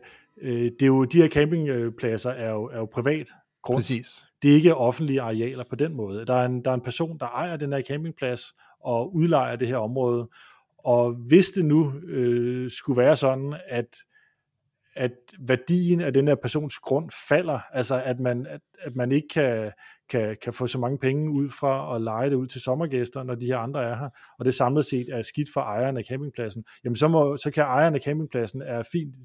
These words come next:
Speaker 1: jo selv i stand til at lave det regnestykke og finde ud af, okay, vil jeg helst have, øh, en campingplads, der er attraktiv for sommergæster,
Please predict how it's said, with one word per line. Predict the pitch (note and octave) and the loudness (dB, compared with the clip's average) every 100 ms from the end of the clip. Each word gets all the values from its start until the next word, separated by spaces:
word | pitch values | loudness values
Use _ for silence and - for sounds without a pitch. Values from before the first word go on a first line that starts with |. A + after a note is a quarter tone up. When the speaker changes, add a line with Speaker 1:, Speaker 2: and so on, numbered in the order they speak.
| B2+ | -8
Speaker 1:
jo | |
selv | A#2+ D#3+ D#3+ | -4 -6 -6
i | |
stand | C#3 - D3 E3+ | -10 -10 -12 -8
til | C#3+ | -6
at | |
lave | B2 C3 | -2 -2
det | C3 | -2
regnestykke | A#2+ F#3 - D3 C3+ | -2 -2 -2 -8 -8
og | |
finde | - C3+ | -6 -2
ud | C#3+ | 0
af, | C3 B2 - - | -2 -4 -10 -10
okay, | C3+ D3+ D#3 C3+ | -2 4 4 4
vil | |
jeg | A#2+ A2 | 0 2
helst | F3 F3 - | 0 0 -6
have, | D#3 C#3 D3 | -4 -4 -8
øh, | C3+ A#2+ C#3 | -8 -6 -6
en | A#2 A2 | -8 -8
campingplads, | C3+ D3+ - A2+ - | -8 -6 -6 -8 -6
der | A#2+ | -10
er | A2 A2+ | -8 -8
attraktiv | B2+ C3+ - B2 | -8 -10 -14 -16
for | - | -12
sommergæster, | - D#3 G3 D#3 - D3 | -8 -6 -4 -6 -6 -10